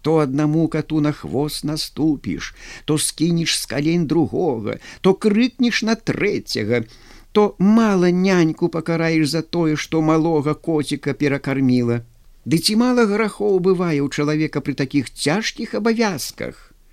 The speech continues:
Чалавек жа толькі чалавек, хоць і вышэйшай панскай пароды. Пані прыслухоўваецца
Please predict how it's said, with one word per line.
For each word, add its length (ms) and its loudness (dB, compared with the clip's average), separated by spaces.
Чалавек 640 -2
жа 160 -4
толькі 400 -2
чалавек, 880 -4
хоць 300 -2
і 180 2
вышэйшай 800 -2
панскай 560 0
пароды. 720 -4
Пані 400 2
прыслухоўваецца 1200 -2